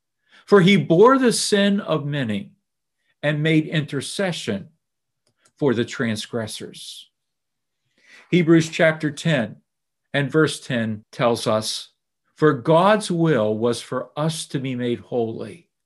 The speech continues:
by the sacrifice of the body of Jesus Christ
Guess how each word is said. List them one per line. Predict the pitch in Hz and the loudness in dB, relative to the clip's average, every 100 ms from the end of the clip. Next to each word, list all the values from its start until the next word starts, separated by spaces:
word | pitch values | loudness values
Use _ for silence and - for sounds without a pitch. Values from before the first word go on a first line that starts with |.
| _ _ _ _ _ _ _ - | _ _ _ _ _ _ _ 0
by | 151 | 2
the | 170 | 4
sacrifice | 165 - 208 220 247 220 226 226 214 | 2 2 2 2 0 0 2 0 0
of | 190 160 | 0 0
the | |
body | 160 165 175 196 208 202 | 0 0 2 2 0 -2
of | 147 | -6
Jesus | 117 160 160 160 156 | -6 -6 -6 -8 -14
Christ | - 123 107 101 - - | -10 -10 -10 -12 -18 -18